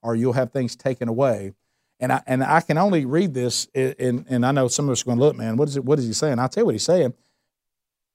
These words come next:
Even, even some of us that are redeemed,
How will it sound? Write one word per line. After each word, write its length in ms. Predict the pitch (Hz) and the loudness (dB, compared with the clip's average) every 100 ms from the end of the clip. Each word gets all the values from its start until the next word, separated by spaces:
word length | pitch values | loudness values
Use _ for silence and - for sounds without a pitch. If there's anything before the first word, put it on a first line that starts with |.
| _ | _
Even, 380 | 160 226 254 180 | 2 4 4 2
even 240 | 147 220 214 | 2 2 2
some 240 | - 180 | 0 0
of 140 | 175 151 | 2 2
us 160 | 147 | 0
that 100 | 143 | 0
are 80 | 131 | 0
redeemed, 600 | 120 117 120 165 190 170 | 0 0 0 0 -2 -6